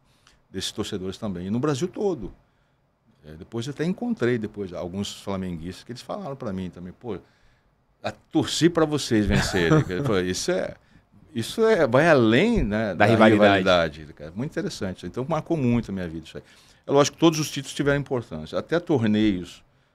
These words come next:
Speaker 1: porque, é, você conquistar um torneio, fazer as viagens malucas que tinham, de viagem de trinta horas, quarenta horas, né, fuso horário,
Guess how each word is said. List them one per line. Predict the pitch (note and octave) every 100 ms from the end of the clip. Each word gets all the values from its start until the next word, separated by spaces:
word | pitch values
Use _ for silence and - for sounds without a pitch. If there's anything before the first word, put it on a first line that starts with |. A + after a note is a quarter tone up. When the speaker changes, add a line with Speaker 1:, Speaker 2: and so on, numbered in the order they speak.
| _ _
Speaker 1:
porque, | E2 G#2 F#2+ D2+
é, | E2+ D#2+ D#2 C#2+ C2+
você | G2 G2+
conquistar | A#2+ C3+ A#2+ A#2
um | A2
torneio, | G#2 F2+ F#2+ G#2+ F#2+ - _ _ _
fazer | G#2 G2
as | G#2 F#2+
viagens | G2 F#2+ G2+ F#2
malucas | F#2+ F2+ G2 G2+ F#2+
que | F2
tinham, | - F2 F2+ G2+ F2+ E2
de | E2+ - _ _ _ _ _ _ _
viagem | E2+ F#2 G2+ F2+
de | F2
trinta | G2+ A2 G#2 F#2
horas, | E2+ F#2 F2 D#2 -
quarenta | - F2 G#2 G#2 F#2+
horas, | E2 F2 F#2 E2 D#2 C#2+
né, | F2+
fuso | - A2+ G#2
horário, | G2 F2 F#2 G2+ F2 D#2